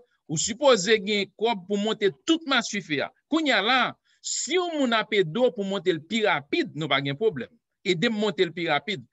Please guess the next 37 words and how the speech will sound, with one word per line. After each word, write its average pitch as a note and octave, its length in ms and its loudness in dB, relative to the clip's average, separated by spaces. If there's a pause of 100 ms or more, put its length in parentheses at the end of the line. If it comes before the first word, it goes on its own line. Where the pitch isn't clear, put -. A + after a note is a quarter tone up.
(120)
Men C#3+ 160 -2
depi A#3+ 360 2
lò, A3 240 4
nou G3+ 120 -2
menm F#3+ 200 -2
nou F#3+ 120 -2
kòmanse F3+ 460 -2
monte, E3 300 -2
l A3 120 -6
fò F3 160 -8
n F3+ 80 0
asire F#3+ 520 -4
ke F#3 100 -2
nou E3 100 -12
ka D#3+ 120 4
rive D#3 240 -2
lan D3 160 -2
tèt C#3+ 180 -6
Masiféa. B2 540 -8 (880)
Etabli A#3 420 2
yon A3 140 4
rezo G3 260 4
de - 80 -4
komikasyon F#3+ 640 2
ant E3 120 -4
les E3 180 0
Ayisyen, E3 500 0
mwen D#3+ 220 -4
se D#3+ 180 -6
sa D#3 300 0 (180)
ex-, - 560 -10
ekstrèmman D#3+ 880 -4 (160)
enpòtan. D3 420 -4 (320)
Nou A#3+ 260 4
bezwen F#3+ 440 2
kòmanse E3+ 400 -4 (340)
re-, E3+ 140 -2